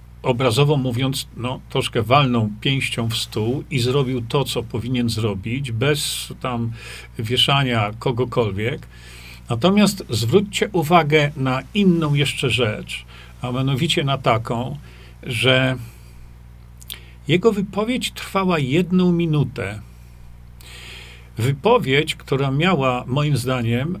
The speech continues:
y, ogromne zdra-, ogromne znaczenie, y, dla zdrowia społecznego w Polsce, miała ogromne znaczenie, y, do tego, że, y,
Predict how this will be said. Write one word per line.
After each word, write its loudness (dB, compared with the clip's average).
y, -2
ogromne 2
zdra-, -2
ogromne 4
znaczenie, -4
y, 2
dla 2
zdrowia 4
społecznego -2
w -10
Polsce, -4
miała 4
ogromne 6
znaczenie, -2
y, 2
do 2
tego, 0
że, -2
y, -2